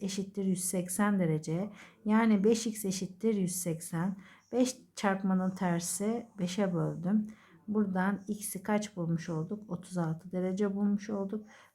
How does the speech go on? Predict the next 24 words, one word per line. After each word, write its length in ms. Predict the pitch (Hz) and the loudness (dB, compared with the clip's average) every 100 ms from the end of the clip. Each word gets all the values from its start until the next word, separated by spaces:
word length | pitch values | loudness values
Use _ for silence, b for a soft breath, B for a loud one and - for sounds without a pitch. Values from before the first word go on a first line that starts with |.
| - | -4
Bu 60 | |
çokgen 440 | 262 285 285 190 180 | 0 0 0 0 2
kaç 300 | 262 269 - | 2 0 2
kenarlıdır? 680 | 302 294 285 277 277 294 294 B B B _ - | 4 6 6 4 2 0 -4 B B B _ -4
X 280 | 311 - - | -4 -2 2
dediğim 340 | 262 214 208 | 4 6 4
şey 400 | 202 - 294 285 190 | 4 2 2 2 4
dış 200 | 247 247 | 4 6
açıydı. 600 | 196 - 165 160 220 262 B B B - | 4 2 0 0 -2 -4 B B B -4
Üç 260 | 269 - | -4 -2
yüz 120 | 233 214 | 2 6
altmışı 880 | 202 202 185 175 - 196 226 269 B B B - | 6 4 0 0 0 4 4 2 B B B 0
otuz 320 | 269 262 226 | 0 2 6
altıya 540 | 208 185 180 180 170 | 6 6 2 0 4
böldüğümüzde 1000 | 208 262 254 247 240 240 220 247 247 247 - | 8 8 10 6 6 4 4 4 4 2 -2
bizim 360 | 247 226 208 | 0 4 4
çokgenimiz 840 | 202 254 254 - 196 185 226 247 - - | 4 2 0 -2 0 2 2 2 -4 -2
on 240 | 262 269 | 6 6
kenarlı 560 | 247 208 185 165 190 214 | 6 4 2 0 0 0
çıkmış 420 | - - 202 - | -2 -6 -8 -4
oldu. 340 | 170 151 151 - - _ - | -4 -4 -8 -14 -18 _ -2
Kalp 280 | 254 208 - | 2 2 0
iştahı 420 | - 202 190 175 | -10 -4 -2 0
unutmuyoruz. 680 | 208 196 - - 156 - | -2 -2 -4 -10 -14 -16